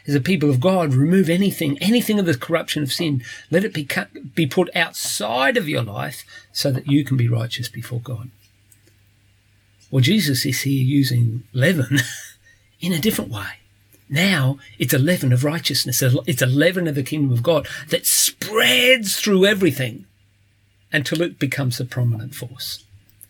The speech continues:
And this is what Jesus has released. And when we see a very clear picture of this, when the leper comes to Jesus, the leper is totally unclean, spiritually unclean. We know about social dis-,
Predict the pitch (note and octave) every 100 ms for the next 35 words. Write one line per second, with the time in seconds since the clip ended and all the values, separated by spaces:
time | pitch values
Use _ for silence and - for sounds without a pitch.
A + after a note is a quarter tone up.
0 | _ _ _ _ _ _ _ _ _ B2+
1 | G#3 - C#3 B2+ - - B2+ C#3 C3 C#3+
2 | - D3 F3 A#2 - - _ - - -
3 | F3 F3+ E3+ F#3 F3 D3+ F#3+ D#3 C3+ -
4 | G3+ B2 B3+ - C#3 - A#2+ - D3+ D3
5 | D3 A3 B2+ - B2+ - B2 F3 F3+ A#2
6 | A2 C3 C#3 A3+ C3+ C3+ B2 B2+ B2+ C#3
7 | C#3 C#3+ - G3 A#2 B2+ - - - -
8 | - - F#3 G3 A3 - - A3+ D4 D4+
9 | _ - - F3 D3 A#3+ A3+ D3 - -
10 | - - - _ - C#3+ D3 E3+ D3+ -
11 | - D#3 D3 C3+ E3+ C#3